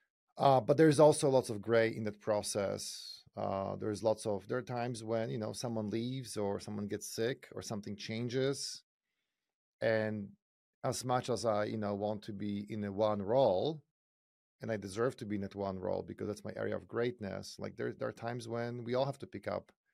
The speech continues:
other pieces and put ourselves in other roles. Um, so, you know, th-, these theories, a-, and these, these are practical things I went through that I'm sharing.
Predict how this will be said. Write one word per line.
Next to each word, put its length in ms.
other 220
pieces 960
and 160
put 140
ourselves 520
in 60
other 180
roles. 800
Um, 720
so, 80
you 80
know, 200
th-, 140
these 260
theories, 800
a-, 140
and 120
these, 360
these 100
are 60
practical 420
things 220
I 100
went 240
through 220
that 100
I'm 120
sharing. 560